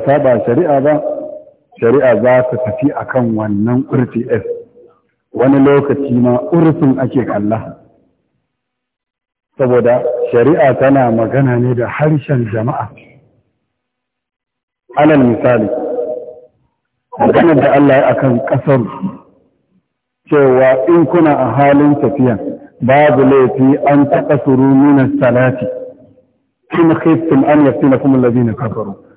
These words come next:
Ma'ana babu laifi ku ƙasar in kuna a halin tafiya. To tafiya, tafiya Allah ya ce, hadisai na tafiya suke cewa in annabi ya yi tafiya,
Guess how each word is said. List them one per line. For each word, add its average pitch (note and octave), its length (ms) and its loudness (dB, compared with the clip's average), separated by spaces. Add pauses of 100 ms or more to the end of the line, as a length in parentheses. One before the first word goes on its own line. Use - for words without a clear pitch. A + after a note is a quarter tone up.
(160)
Ma'ana B2+ 320 2
babu D#3 220 4
laifi C#3+ 360 2
ku B2+ 120 -2
ƙasar C#3+ 360 0
in C#3+ 120 2
kuna D3+ 260 0
a A#2+ 60 -4
halin D3 340 0
tafiya. A2 380 -8 (1600)
To A2 120 -8
tafiya, D3 400 -4 (300)
tafiya D3 380 0
Allah C3+ 240 2
ya C3 80 0
ce, - 160 -6 (680)
hadisai A#2+ 480 0
na D3 160 2
tafiya C#3+ 440 0
suke C3 300 -2
cewa B2+ 160 2
in D3 120 0
annabi B2+ 340 0
ya B2+ 60 2
yi C3 80 2
tafiya, B2+ 400 -2